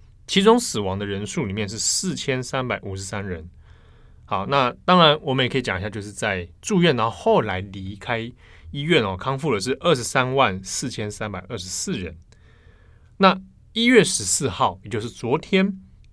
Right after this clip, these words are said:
感染的人数，全国日本的感染人数，一天感染是六千六百零五人，基本上它的感染数字目前在今年一月还是蛮往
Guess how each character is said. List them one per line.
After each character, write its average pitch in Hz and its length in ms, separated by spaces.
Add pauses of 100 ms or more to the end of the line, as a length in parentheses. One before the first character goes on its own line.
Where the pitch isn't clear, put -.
(160)
感 113 260
染 95 240
的 95 220
人 98 220
数， 98 260
全 131 300
国 170 200
日 190 100
本 117 140
的 101 80
感 104 120
染 110 80
人 98 120
数， 123 220
一 - 60
天 165 260
感 120 140
染 104 140
是 113 120
六 147 320
千 135 380 (120)
六 147 240
百 85 340
零 101 280
五 98 180
人， 82 280 (580)
基 233 120
本 175 160
上 104 300
它 120 140
的 113 120
感 101 160
染 95 140
数 104 200
字 90 460
目 139 160
前 90 240 (440)
在 127 120
今 123 140
年 110 160
一 117 80
月 113 240
还 - 280
是 110 300
蛮 92 320
往 87 180